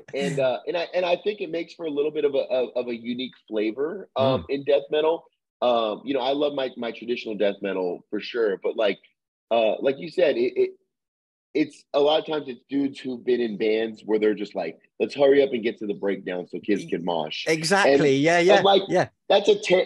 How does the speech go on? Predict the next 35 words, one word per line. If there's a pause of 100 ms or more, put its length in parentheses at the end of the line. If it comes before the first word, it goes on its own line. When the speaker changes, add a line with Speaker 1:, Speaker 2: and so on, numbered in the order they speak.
Speaker 1:
that's
a
terrible
way
to
write
music
for
sure. (300)
But
also, (140)
Speaker 2:
<laughs>
Speaker 1:
like,
as
an
A
D
D
minded
dude, (400)
you
can (200)
kind
of
adjust
that
mindset
to
be
like, (360)
"Let's
get
to
the
groove.